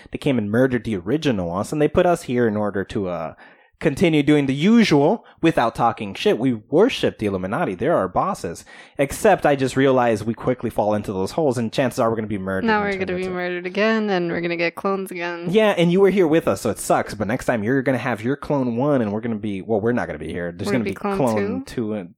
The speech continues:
Speaker 1: three and four. Well, three and three, both are threes, 'cause we're clone. I guess, no, it would be clone two. We are clone one.
Speaker 2: Yeah, clone one.
Speaker 1: Yeah, so we'll
Speaker 2: Okay.
Speaker 1: be clone two. You're gonna be replaced by your clone one. And, uh, yeah, so basically the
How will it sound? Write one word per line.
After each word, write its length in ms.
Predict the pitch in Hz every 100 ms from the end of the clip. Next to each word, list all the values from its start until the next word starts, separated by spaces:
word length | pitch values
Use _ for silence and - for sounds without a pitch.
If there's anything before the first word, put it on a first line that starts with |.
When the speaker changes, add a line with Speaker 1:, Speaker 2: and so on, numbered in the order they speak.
| _
Speaker 1:
three 240 | - 151 139
and 100 | 110
four. 320 | 143 120 92 _
Well, 160 | 131 127
three 260 | 151 170
and 120 | 160
three, 280 | 143 143 127 -
both 220 | - 127
are 100 | 113
threes, 380 | 104 - 110 92
'cause 160 | - 101
we're 80 | 101
clone. 340 | - 113 98 -
I 100 | 120
guess, 240 | 165 170
no, 160 | 131 120
it 40 |
would 140 | 104 113
be 60 |
clone 260 | 110 98 87
two. 240 | 101 82 - _ _ _ _
We 160 | 120 147
are 180 | 123 131
clone 320 | - 127 101
one. 360 | 107 87 - - _ _ -
Speaker 2:
Yeah, 200 | 262 233
clone 300 | - 196 202
one. 220 | 208 220
Speaker 1:
Yeah, 200 | - 113
so 120 | -
we'll 140 | 113 123
Speaker 2:
Okay. 80 | 139
Speaker 1:
be 60 |
clone 280 | 135 151 135
two. 240 | 120 147 127
You're 340 | 110 113 113
gonna 260 | 107 117 113
be 160 | 104
replaced 320 | 98 - 120 -
by 100 | 104
your 160 | 98
clone 360 | - - 87 87
one. 220 | 87 90 _ - - - _ _ _ _
And, 220 | 156 151
uh, 100 | 156
yeah, 240 | 147 185 247
so 180 | - 117
basically 440 | 131 156 139 117
the 120 | 101